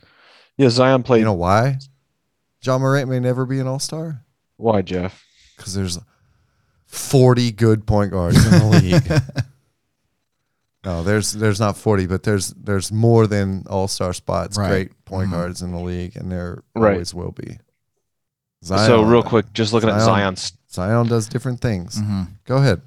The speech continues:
Speaker 1: I was gonna say real quick, looking at his stats last year, he played sixty-one games. He sh-, twenty-seven points a game on sixty-one percent from the field.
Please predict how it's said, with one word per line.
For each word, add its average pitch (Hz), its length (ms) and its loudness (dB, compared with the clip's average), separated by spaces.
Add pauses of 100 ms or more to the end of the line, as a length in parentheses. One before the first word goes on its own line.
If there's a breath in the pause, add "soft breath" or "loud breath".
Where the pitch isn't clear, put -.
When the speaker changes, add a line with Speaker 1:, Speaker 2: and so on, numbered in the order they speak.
(600)
Speaker 1:
I 131 60 2
was 131 100 2
gonna 120 40 -4
say 127 120 6
real 117 180 6
quick, 120 180 0
looking 113 180 4
at 104 40 4
his - 160 -2
stats 104 340 2
last 98 300 -4
year, 95 180 -4
he 101 100 -10
played 104 220 0
sixty-one 107 520 0
games. 101 640 0 (600)
He 110 120 0
sh-, - 520 -4 (140)
twenty-seven 120 460 2
points 110 280 0
a 101 40 -4
game 101 240 0
on 95 220 -4
sixty-one 95 640 -4
percent - 360 -10
from 85 140 -16
the - 60 -18
field. 95 320 -14